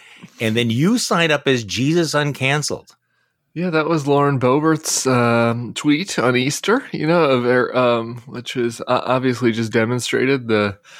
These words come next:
Speaker 2: seriousness with which she takes her faith. And,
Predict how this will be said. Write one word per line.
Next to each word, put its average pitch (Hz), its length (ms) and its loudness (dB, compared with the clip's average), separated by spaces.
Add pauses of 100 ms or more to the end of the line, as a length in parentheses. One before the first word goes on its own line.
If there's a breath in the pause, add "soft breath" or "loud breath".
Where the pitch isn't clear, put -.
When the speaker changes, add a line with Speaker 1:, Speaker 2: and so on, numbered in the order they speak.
(160 loud breath)
Speaker 2:
seriousness 139 680 2
with 127 120 -2
which 127 100 2
she - 160 -2
takes 123 300 -2
her 120 100 2
faith. 147 520 0
And, 123 280 -10